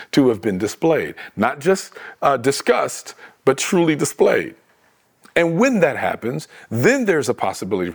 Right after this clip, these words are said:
It's not always a possibility of reconciliation, right? There are some things, some sins that bring genuine, some, some heavy consequences.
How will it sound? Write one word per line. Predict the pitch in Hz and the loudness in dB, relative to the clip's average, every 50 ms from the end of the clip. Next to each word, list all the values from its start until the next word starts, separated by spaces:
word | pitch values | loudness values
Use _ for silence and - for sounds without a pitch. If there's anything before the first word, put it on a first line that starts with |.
| - - | -10 -16
It's | - - - | -10 -4 -2
not | 123 151 175 202 | 0 0 0 0
always | - 480 480 381 143 131 | 2 2 2 2 2 0
a | - | -4
possibility | - 101 95 - 101 82 92 90 85 80 80 | -2 -2 -4 -2 -4 -4 -2 -2 -2 -2 -2
of | 76 80 | -4 -4
reconciliation, | 78 - 87 85 - - 80 76 73 71 67 - - - 78 | -4 -4 -6 -6 -6 -6 -6 -6 -8 -10 -10 -10 -10 -6 -4
right? | 92 123 196 196 - _ _ _ _ _ _ _ _ _ _ _ _ _ _ _ - - - - | -2 -2 -4 -6 -10 _ _ _ _ _ _ _ _ _ _ _ _ _ _ _ -18 -16 -4 2
There | 135 156 - | 2 2 2
are | - 165 165 160 | 2 -2 -4 -4
some | - - - - 185 190 196 202 196 | -4 -4 0 2 2 2 2 0 -4
things, | - - 202 196 156 123 113 107 - | -2 0 2 2 2 0 -2 -2 -2
some | - - 196 208 202 190 | 0 0 0 0 0 -4
sins | - - - 196 170 120 90 82 87 104 - - - - - - - - | -4 -2 0 0 0 0 -4 -8 -10 -12 -12 -14 -14 -14 -14 -12 -2 2
that | 117 139 131 - 95 98 98 | 2 2 2 2 -4 -10 -6
bring | 120 139 165 170 147 127 117 110 113 110 - - - - - | -4 -2 -2 -2 -2 -2 -2 -2 -4 -6 -8 -12 -20 -16 -10
genuine, | 104 101 98 95 113 139 160 175 175 175 165 165 160 160 151 - | -8 -6 -4 -2 -2 0 0 0 -2 0 0 0 0 -2 -4 -8
some, | - - - 139 139 - | -4 0 0 0 0 -2
some | - 123 104 | -4 -4 -4
heavy | - - - - 185 196 175 165 202 196 185 | -4 -2 -2 0 0 -2 -2 -2 -2 -2 -2
consequences. | - - 165 160 165 - - 113 - - 82 78 - - - 92 - | -2 -2 -2 -2 -2 -2 -6 -8 -8 -8 -8 -8 -10 -12 -14 -16 -16